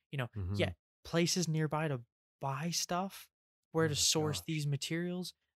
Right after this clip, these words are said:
Speaker 1: you know, above ground stuff, art supplies. That's how we can go a background of the profs, and each one can have a page or two going into a
Speaker 2: Yeah.
Speaker 1: background of them so they get to know the profs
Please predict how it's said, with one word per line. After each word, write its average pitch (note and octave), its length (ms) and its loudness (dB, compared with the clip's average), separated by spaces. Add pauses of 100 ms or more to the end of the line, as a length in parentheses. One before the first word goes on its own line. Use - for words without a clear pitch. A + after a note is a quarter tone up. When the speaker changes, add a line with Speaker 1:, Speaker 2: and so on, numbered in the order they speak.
(160)
Speaker 1:
you D3 120 -2
know, B2+ 260 0
above D3+ 360 2
ground F3 280 0
stuff, E3 200 -4
art D3 200 -2
supplies. E3 440 -4 (560)
That's E3+ 260 0
how G3 140 2
we F#3 120 2
can F3+ 120 0
go E3+ 140 2
a D#3 60 4
background E3+ 840 0 (260)
of D3+ 200 -4
the C3 100 -2
profs, - 840 0 (400)
and D#3+ 80 0
each E3+ 180 0
one E3+ 140 0
can D#3+ 100 -2
have C#3+ 100 -2
a C3 80 -2
page E3 360 0
or E3 60 -2
two F#3+ 420 0 (800)
going E3 220 0
into D#3 180 -2
a C#3 40 -2
Speaker 2:
Yeah. E2+ 80 -4
Speaker 1:
background D#3+ 500 0
of E3 180 -2
them F3 100 0
so E3+ 120 -2
they D#3+ 100 0
get D3+ 180 -4
to D3+ 100 -6
know C3+ 280 -2
the D#3 100 -4
profs E3 540 -6